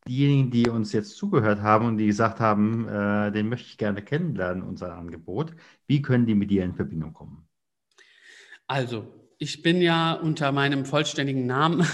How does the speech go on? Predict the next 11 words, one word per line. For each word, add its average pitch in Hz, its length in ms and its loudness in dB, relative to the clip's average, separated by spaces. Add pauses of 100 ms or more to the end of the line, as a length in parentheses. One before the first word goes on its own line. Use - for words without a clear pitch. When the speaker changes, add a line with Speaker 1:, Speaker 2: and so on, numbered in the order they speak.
(180)
Speaker 2:
<laughs> 156 300 -8
über, 131 500 -2
äh, 127 480 -6
äh, 117 100 -14 (260)
über 131 180 0
Instagram, 180 1000 2
äh, 131 380 -8
Facebook 180 720 0
oder 139 260 0
LinkedIn, 143 680 -2
äh, - 20 -6